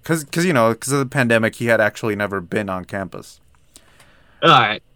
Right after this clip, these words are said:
Speaker 1: So, uh, so I take, take him to the place, and,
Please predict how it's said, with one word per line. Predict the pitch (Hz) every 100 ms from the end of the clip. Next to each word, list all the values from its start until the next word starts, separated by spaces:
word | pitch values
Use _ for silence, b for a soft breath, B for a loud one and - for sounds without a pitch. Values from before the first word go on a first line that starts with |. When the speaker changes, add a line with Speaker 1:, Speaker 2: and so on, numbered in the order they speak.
| _ _ -
Speaker 1:
So, | - 120
uh, | 110 107 98
so | -
I | 117
take, | - 117 -
take | 117 - - 117
him |
to | 113
the | 110
place, | 101 110 101 101 101 - _ -
and, | 95 90 85 -